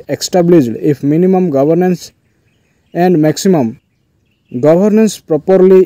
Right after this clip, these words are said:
implemented। ତ ଭାରତର ପ୍ରଧାନମନ୍ତ୍ରୀ ଡେସ୍ଙ୍କ ମତ ଅନୁସାରେ ସର୍ବନିମ୍ନ ସରକାର ଓ ଅଧିକାଂଶ ଶାସନ ନୀତିକୁ ଯ-, ଯଦି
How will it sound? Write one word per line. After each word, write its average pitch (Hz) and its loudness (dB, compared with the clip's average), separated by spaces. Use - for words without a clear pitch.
implemented। 165 -2
ତ - -8
ଭାରତର 160 -2
ପ୍ରଧାନମନ୍ତ୍ରୀ 180 0
ଡେସ୍ଙ୍କ 185 0
ମତ 143 -4
ଅନୁସାରେ 202 0
ସର୍ବନିମ୍ନ 180 0
ସରକାର 156 0
ଓ 139 4
ଅଧିକାଂଶ 175 -6
ଶାସନ 147 -4
ନୀତିକୁ 170 0
ଯ-, 156 -2
ଯଦି 170 0